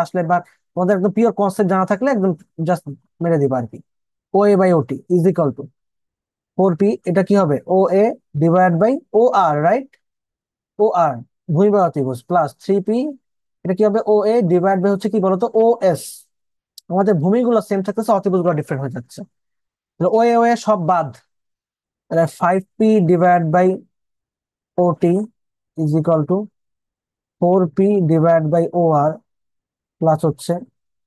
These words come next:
থ্রি পি divide by হচ্ছে ওএস। So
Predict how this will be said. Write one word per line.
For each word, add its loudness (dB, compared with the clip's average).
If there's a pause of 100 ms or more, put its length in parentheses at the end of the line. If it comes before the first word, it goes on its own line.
(140)
থ্রি 0 (160)
পি 0 (220)
divide 2
by 0
হচ্ছে -6 (840)
ওএস। -2 (2000)
So -2